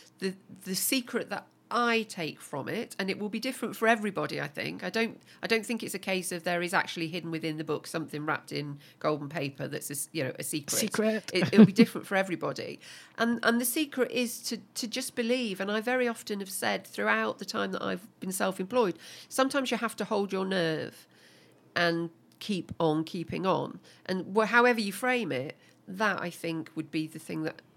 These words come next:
Speaker 1: it's reminded me, just believe that it can happen and it will. What about you? What do you take from The Secret?
Speaker 2: Well, there were a number of things go through my mind. Obviously, I did a little bit of a search to see what other people were thinking. So one reason that,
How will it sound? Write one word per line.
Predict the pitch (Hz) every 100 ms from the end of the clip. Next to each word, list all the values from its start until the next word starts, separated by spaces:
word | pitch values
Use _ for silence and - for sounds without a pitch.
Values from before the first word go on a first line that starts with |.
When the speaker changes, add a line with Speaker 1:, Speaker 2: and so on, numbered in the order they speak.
| _ - - - -
Speaker 1:
it's | 202 -
reminded | 170 170 170 160 151
me, | 147 139 143
just | - 196 - -
believe | 190 185 175 160 156 -
that | 147
it | -
can | - 165
happen | 147 - 147 160 165 _ -
and | 147 143 139 - - - -
it | 160 160
will. | 147 123 123 - - - -
What | -
about | 175 160 -
you? | 165 143 143 156
What | 170 -
do | 180
you | 190 202 185
take | 185 165 139 -
from | 156 151 139
The | 151
Secret? | - - 156 - - - - -
Speaker 2:
Well, | 277 285 247
there | 302 285
were | 294
a | 269
number | 269 269 254
of |
things | - 196 160
go | 165 147
through | - 151
my | 147
mind. | 139 139 151
Obviously, | 156 147 - 139
I | 135
did | 135 143
a |
little | 143 139
bit | 143 139
of | 139
a |
search | - 160 147 -
to | -
see | - 143
what | 143
other | 147 147
people | 151 135 147
were |
thinking. | - 156 131 156 151
So | - 147 143 - - -
one | 196 190 175
reason | 170 160 170 151 151 151
that, | 151